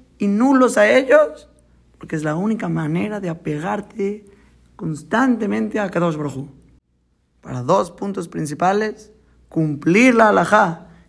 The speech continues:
que el estudio te lleve a cumplir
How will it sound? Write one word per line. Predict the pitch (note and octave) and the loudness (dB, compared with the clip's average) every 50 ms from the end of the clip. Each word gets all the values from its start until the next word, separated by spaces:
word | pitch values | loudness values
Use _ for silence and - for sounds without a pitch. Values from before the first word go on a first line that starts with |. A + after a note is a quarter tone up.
| _ | _
que | - - - C#3 | -18 -12 -8 -6
el | C#3 | -6
estudio | C3+ C#3 - - B3 C#4+ D4 B3 A3+ F#3 E3 C#3+ B2+ A#2+ - - - - _ | -6 -6 -2 4 6 6 6 6 4 0 0 -2 -4 -6 -12 -18 -20 -20 _
te | - D#3 D3+ D3 | -2 0 2 4
lleve | D#3 G#3 A#3+ C4 B3+ A#3 G#3+ F#3+ E3 D3+ - - - - - | 6 6 6 6 4 2 0 -2 -6 -6 -10 -14 -20 -18 -16
a | - | -14
cumplir | D3 - E3 D#3 D3+ D#3 - D#3+ F#3+ A3 C4 C#4 C4+ A#3 E3+ D3 C#3 - - - _ _ | -8 -4 -2 -4 -4 -2 0 2 4 4 4 4 4 2 0 -4 -10 -14 -18 -20 _ _